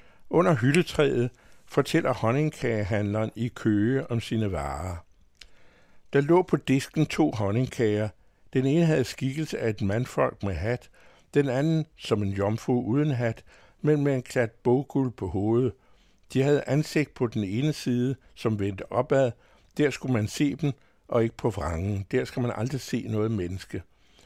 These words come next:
Mandfolket havde en bittermand til venstre. Det var hans hjerte. Jomfruen var derimod bare honningkage.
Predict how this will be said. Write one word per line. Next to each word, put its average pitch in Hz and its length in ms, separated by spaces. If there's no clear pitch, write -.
Mandfolket 123 640
havde 107 240
en 104 180
bittermand 120 640
til 92 200
venstre. 120 460
Det 131 120
var 139 80
hans 98 300
hjerte. 95 420
Jomfruen 104 640
var 98 80
derimod 95 500
bare 87 360
honningkage. 82 800